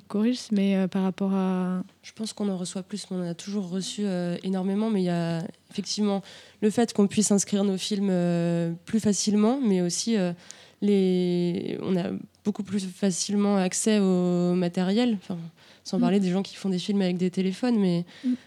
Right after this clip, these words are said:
Speaker 2: bah, ça, ça reste un métier de faire des films. Mais il y a beaucoup de gens qui, euh, qui se disent, « Bah, tiens, j'ai une caméra ou mon appareil photo, euh, fait caméra, bah, je vais, je vais faire un film. »
Speaker 1: <laughs> Donc c'est vrai que dans ce qu'on reçoit, euh, il y a aussi beaucoup de cho-, faut, faut écrémer aussi, il y a aussi beaucoup, beaucoup, beaucoup de, de choses. Et c'est vrai que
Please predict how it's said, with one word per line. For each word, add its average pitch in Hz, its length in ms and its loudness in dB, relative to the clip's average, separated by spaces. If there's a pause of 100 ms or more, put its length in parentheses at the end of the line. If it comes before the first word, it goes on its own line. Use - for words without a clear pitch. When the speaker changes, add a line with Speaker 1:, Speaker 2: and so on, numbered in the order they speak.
Speaker 2:
bah, 180 120 -2
ça, 196 140 -4
ça 196 120 0
reste 190 220 0
un 196 40 4
métier 214 300 2
de 180 540 6
faire 185 180 0
des 180 80 0
films. 185 260 0
Mais 185 100 6
il - 20 6
y - 20 6
a 170 60 2
beaucoup 180 200 -4
de 175 60 -6
gens 202 160 2
qui, 175 300 0
euh, 165 220 2
qui 180 160 -4
se 175 40 -4
disent, « 196 180 -2
Bah, 175 80 0
tiens, 202 160 -4
j'ai 175 300 2
une 165 160 0
caméra 175 560 2
ou 180 60 2
mon 170 100 0
appareil 170 260 2
photo, 185 360 2
euh, 170 180 4
fait 180 140 -2
caméra, 175 380 4
bah, 226 120 4
je 165 80 2
vais, 156 240 2
je 156 100 -6
vais 175 60 2
faire 175 220 0
un 196 40 2
film. » 180 220 -6 (460)
Speaker 1:
<laughs> - 680 -2
Donc 226 140 6
c'est 233 80 8
vrai 233 160 8
que 233 60 6
dans 226 100 10
ce 208 80 2
qu'on 220 140 6
reçoit, 226 500 6
euh, 190 1000 2
il 139 260 -2
y 202 100 4
a 190 60 6
aussi 196 280 4
beaucoup 208 260 0
de 185 60 -6
cho-, 165 100 -6
faut, 196 240 0
faut - 180 -2
écrémer 202 460 0
aussi, 202 260 0
il 233 60 2
y 208 40 4
a 185 80 2
aussi 190 220 -2
beaucoup, 202 300 -2
beaucoup, 196 240 -4
beaucoup 196 320 -2
de, 185 240 2
de 180 120 2
choses. 233 220 2
Et 190 80 4
c'est 185 140 -4
vrai 196 160 0
que - 80 -10